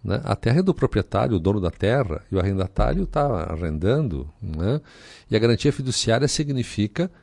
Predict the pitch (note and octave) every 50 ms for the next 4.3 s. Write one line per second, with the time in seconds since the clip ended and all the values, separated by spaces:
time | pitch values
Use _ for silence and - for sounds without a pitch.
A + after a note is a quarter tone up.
0 | _ _ - G#2+ - - G2+ G2+ A2 B2 A#2+ A2 G2+ F#2+ F2 - - C#3 E3+ F3+
1 | - A3 E3+ B2 G#2+ F2+ E2 A2 C3 D#3 E3+ - D#3+ A#2+ G#2+ - - - - -
2 | _ D2+ C#2 C#2 - - - - - - - - - - - - - - - -
3 | - - - - C#3+ B2+ - F3 F#3+ F#3+ D#3 F3 F3 E3+ - D#3 B2 G2+ G2 G#2+
4 | B2 D3 D#3+ C3+ F#2 C#2